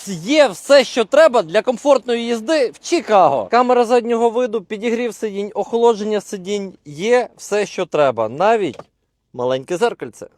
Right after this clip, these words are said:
Тисячу п'ятсот доларів першого внеску і триста п'ятдесят доларів на місяць відділяють тебе від цього красення. Тільки в Car Hunter.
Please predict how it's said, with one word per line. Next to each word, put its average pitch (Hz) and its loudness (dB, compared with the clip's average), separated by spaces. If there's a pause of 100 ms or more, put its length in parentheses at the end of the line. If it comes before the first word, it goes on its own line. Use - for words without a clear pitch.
(340)
Тисячу 277 -6
п'ятсот 269 -6
доларів 233 -4
першого 254 -4
внеску 262 -6
і 190 -8
триста 269 -6
п'ятдесят 262 -8
доларів 247 -4
на 247 -10
місяць 254 -10
відділяють 233 -6
тебе 254 -4 (120)
від 240 -8 (200)
цього 226 0
красення. 160 -6 (160)
Тільки 254 -8 (140)
в - -4
Car 226 2
Hunter. 139 0